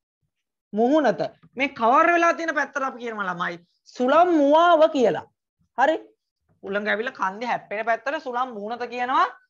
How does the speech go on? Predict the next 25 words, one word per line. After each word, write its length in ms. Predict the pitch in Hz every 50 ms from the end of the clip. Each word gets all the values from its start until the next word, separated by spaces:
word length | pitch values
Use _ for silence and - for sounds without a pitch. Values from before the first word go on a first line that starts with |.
| _ _ -
කවර් 220 | 202 196 202 226
වෙලා 240 | 240 240 240 240 240
තියෙන 200 | 220 240 233 240
පැත්තට 460 | 240 233 233 262 277 339 349 - -
සුළං 260 | - 254 269 294 302 285
මුවාව 340 | 285 277 254 226 202 185
කියනවා. 220 | 160 165 147 131 143 _ _
එතකොට 320 | _ - 226 220 226 220 196
මේකේ 380 | 202 214 240 269 247 320 311
සුළං 300 | - 269 269 277 277 269
මුහුණත 320 | 254 226 247 254 254 247 -
මේ 220 | 208 202 196 240 277
පැත්ත, 360 | 269 269 208 - - _ 190 262 320 - - _ _ _
සුළං 360 | _ - 233 240 269 302 302
මුවාව 440 | 269 240 233 240 247 269 320 359 359
මේ 140 | 302 262 202
පැත්ත. 260 | 190 160 156 - -
එතකොට 580 | 127 - _ _ _ _ - 185 190 190 185 170
මේ 240 | 170 170 165 165 160
නිර්තික 380 | 170 202 247 277 339 349 330 311
මෝසමේදී 500 | 294 277 254 226 240 226 220 202 196 202
සුළං 260 | 208 196 196 190 190
මුහුණත 340 | 185 185 190 180 160 160 160
මේ 220 | 160 185 240 302
පැත්ත, 280 | 294 240 190 - -